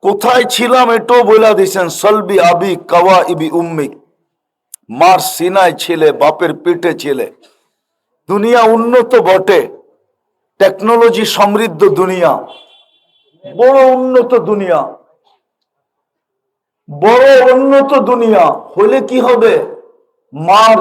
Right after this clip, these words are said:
সিনার থেকে, বাপের পেটের থেকে বাহির করার কোনো মেশিন আসে নাই, আর কোনোদিন আসবেও না, এটাই সত্য।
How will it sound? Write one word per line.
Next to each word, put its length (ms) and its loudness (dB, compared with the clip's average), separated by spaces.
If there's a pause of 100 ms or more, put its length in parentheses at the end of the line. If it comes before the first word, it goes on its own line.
সিনার 440 -2
থেকে, 340 0
বাপের 440 0
পেটের 440 -4
থেকে 220 -4
বাহির 420 -2
করার 320 -2
কোনো 200 -10
মেশিন 440 -8
আসে 280 -6
নাই, 180 -12 (1000)
আর 160 -2
কোনোদিন 480 -6
আসবেও 500 0
না, 240 -4 (380)
এটাই 260 -8
সত্য। 520 -6